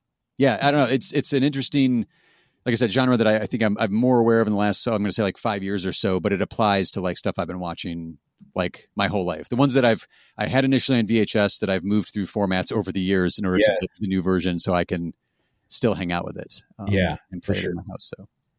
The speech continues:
Speaker 1: um, any, uh, honorable mentions you wanna start off with, Mike?
Speaker 2: So, so my first one, um, I wa-, I kinda wonder if it was an influence on Dazed and Confused, uh, but it's from nineteen seventy-nine. It's called Over the Edge.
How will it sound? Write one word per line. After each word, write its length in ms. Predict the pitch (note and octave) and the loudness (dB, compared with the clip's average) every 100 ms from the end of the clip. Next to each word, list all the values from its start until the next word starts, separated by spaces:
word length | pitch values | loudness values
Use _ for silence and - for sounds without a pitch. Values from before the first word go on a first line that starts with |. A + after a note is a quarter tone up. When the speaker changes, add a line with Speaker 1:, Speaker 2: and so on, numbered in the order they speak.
| _ _ _ _ | _ _ _ _
Speaker 1:
um, 180 | B2+ C3 | 0 2
any, 280 | D3 D3+ C#3+ | 4 6 6
uh, 380 | C3 B2 A#2+ G#2+ G2+ _ | 6 4 4 0 -4 _
honorable 200 | B2 B2 | 0 2
mentions 300 | B2 B2+ C#3 | 2 2 0
you 60 | A#2 | 0
wanna 120 | A#2 | 0
start 180 | - B2+ | 0 0
off 160 | C3 | 0
with, 120 | D3 C#3 | -2 -4
Mike? 260 | D#3 - - _ _ _ _ | -4 -6 -18 _ _ _ _
Speaker 2:
So, 440 | - D#3 D3 B2 - - | 4 6 6 2 -6 -8
so 180 | - C3 | 0 4
my 160 | D#3+ | 4
first 300 | - E3 D#3 | 4 4 2
one, 440 | C3+ B2+ A#2+ A#2 - | 4 4 4 0 2
um, 380 | A2 G#2 G2 F#2 | 4 4 2 2
I 100 | A#2+ | 2
wa-, 300 | A#2+ D3 - _ | 2 0 -2 _
I 100 | B2 | -2
kinda 240 | C#3+ E3 D3+ | 2 4 4
wonder 300 | C3 B2+ - | 4 4 4
if 220 | A#2 A2+ | 2 4
it 140 | A2 | 2
was 320 | G#2+ A2+ A2 G2+ | 4 4 4 0
an 100 | F2+ | -2
influence 560 | G#2 G#2 G2+ G2 F#2 | -2 -2 0 0 -2
on 340 | - F#2+ F#2 F2 | -2 0 0 2
Dazed 280 | F#2 F#2 | 0 0
and 60 | - | -2
Confused, 640 | G2 F2+ D#2 D2+ E2 - - - - - | -6 -4 -4 -4 -6 -14 -20 -20 -20 -4
uh, 240 | F2+ F2 | 0 0
but 220 | F2 G2+ F#2 | 0 2 2
it's 140 | F2+ | 2
from 160 | F#2+ F#2+ | 0 0
nineteen 320 | G#2 - G2+ | 0 0 -2
seventy-nine. 520 | G#2+ G2+ F2+ F2 F2 | 2 2 2 2 0
It's 120 | F2+ | -2
called 220 | - F#2 - | -2 -2 2
Over 200 | A#2 A2+ | 2 4
the 200 | G2 - | 0 -2
Edge. 480 | D#2 D2 - - | -8 -10 -14 -14